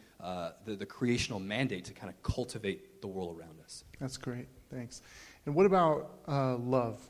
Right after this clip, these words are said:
Speaker 2: Jesus says to love your neighbor, to serve your neighbor. How does, how do you do that through your work?
Speaker 1: Um,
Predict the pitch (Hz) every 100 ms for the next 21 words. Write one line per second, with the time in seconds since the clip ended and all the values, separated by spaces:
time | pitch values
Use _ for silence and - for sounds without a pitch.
0 | - 151 147 151 151 131 127 127 139 151
1 | 160 143 135 131 131 131 123 - - 160
2 | 160 143 139 127 120 117 120 - - -
3 | - 175 180 151 - 139 185 196 175 160
4 | 135 143 143 123 - - 147 127 113 107
5 | 110 - - - - - _ _ - 95
6 | 95 87